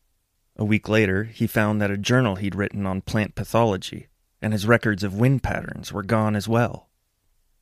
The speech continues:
Despite his tireless efforts to organize and file his work, he is continuously forced to rewrite his findings. As the first section comes to a close, he wonders if he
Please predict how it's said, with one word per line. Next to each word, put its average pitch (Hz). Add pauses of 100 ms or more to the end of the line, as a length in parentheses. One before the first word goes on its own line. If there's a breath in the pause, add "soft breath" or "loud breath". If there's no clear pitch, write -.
(360)
Despite 107
his 98
tireless 110
efforts -
to -
organize 104
and 95
file 101
his 92
work, 101 (220)
he 107
is 98
continuously 104
forced -
to 95
rewrite 104
his 87
findings. - (1000)
As 104
the 113
first 139
section 101
comes 104
to 101
a -
close, 98 (460)
he -
wonders 120
if -
he 110